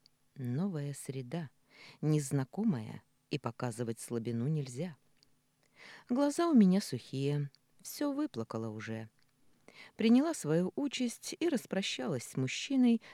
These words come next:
которого полюбила вопреки всему. «А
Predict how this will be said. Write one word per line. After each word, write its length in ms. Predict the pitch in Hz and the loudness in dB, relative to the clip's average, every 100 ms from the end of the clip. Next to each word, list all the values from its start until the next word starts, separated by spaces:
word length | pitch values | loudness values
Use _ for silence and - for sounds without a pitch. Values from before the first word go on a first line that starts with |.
| - | -12
которого 460 | - 330 311 185 151 | -8 -2 2 2 2
полюбила 600 | 156 143 135 180 226 139 | 2 0 0 0 0 0
вопреки 440 | 123 110 107 - | -4 -6 -8 -10
всему. 500 | 123 - 120 104 - - _ _ _ _ _ _ _ _ _ - | -12 -8 -8 -8 -10 -14 _ _ _ _ _ _ _ _ _ 0
«А 140 | 208 | 0